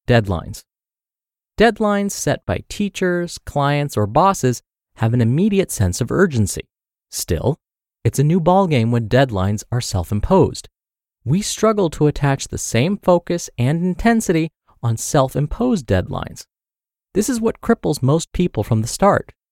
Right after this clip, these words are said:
They aren't aggressive enough on their game plan. So try this. Designate time to your goal. Three months to lose ten pounds of body fat. Then cut it in half. Six weeks to lose ten pounds of body fat.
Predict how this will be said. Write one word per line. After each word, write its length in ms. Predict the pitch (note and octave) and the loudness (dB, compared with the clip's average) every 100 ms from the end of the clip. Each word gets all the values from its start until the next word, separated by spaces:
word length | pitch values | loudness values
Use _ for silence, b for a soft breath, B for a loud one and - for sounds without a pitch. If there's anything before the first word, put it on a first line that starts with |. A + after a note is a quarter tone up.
| _ | _
They 100 | - | -2
aren't 240 | B2+ C#3+ F#3 | 0 2 2
aggressive 460 | C#3+ F#3 A#3+ D#3 | 2 2 2 0
enough 280 | B2+ G2+ A#2 - _ | 2 2 0 -2 _
on 140 | G2+ F2+ | -4 0
their 100 | G#2+ | 0
game 300 | E3+ A3 G3+ | 0 0 0
plan. 260 | - E2 - _ _ _ _ _ _ - | -4 -6 -8 _ _ _ _ _ _ -8
So 100 | A2+ | -4
try 280 | - C#3+ | 2 4
this. 360 | E3 G#3+ - - _ _ _ _ _ _ - | 4 0 -2 -12 _ _ _ _ _ _ -2
Designate 560 | C3+ E3+ A3+ G#3 G3+ - | 0 2 0 0 -4 -6
time 400 | - A#3 F#3+ A#2+ | 0 0 2 0
to 160 | - | 0
your 140 | G2 F#2 | 0 2
goal. 320 | F2 - - _ _ _ _ _ _ _ | 0 -2 -8 _ _ _ _ _ _ _
Three 280 | - E3 A3+ | -6 2 4
months 360 | G#3 C3+ F2+ - | 4 2 -2 -6
to 100 | - | -4
lose 280 | G#2+ G2+ - | -2 -2 -4
ten 300 | - F#3 F#3+ | 0 2 2
pounds 420 | D#3 B2 C3 - B B | 0 0 0 -4 B B
of 200 | B2+ - | -6 0
body 260 | G#2+ G2+ | 0 0
fat. 360 | F#2+ - - - _ _ _ _ _ _ - | -6 -12 -14 -20 _ _ _ _ _ _ 0
Then 360 | D3+ A3 E3+ - _ _ _ - | 2 4 2 -4 _ _ _ -4
cut 180 | - G2 | 0 2
it 80 | - | 0
in 140 | F#2 | -2
half. 400 | A#2 E3 - - _ _ _ _ _ _ - | -2 -2 -4 -8 _ _ _ _ _ _ -16
Six 460 | - - B3 - | -6 0 0 0
weeks 320 | G#2 F#2 - - | -6 -6 -6 -2
to 120 | A2 | 0
lose 280 | G2 F#2 - | 0 -2 -2
ten 280 | B2 G2+ | 0 0
pounds 300 | F#2 F#2+ F2+ | 0 -2 -2
of 100 | F2+ | -4
body 280 | E2+ F2+ F2+ | -2 -4 -4
fat. 320 | - F#2 - | -6 -8 -8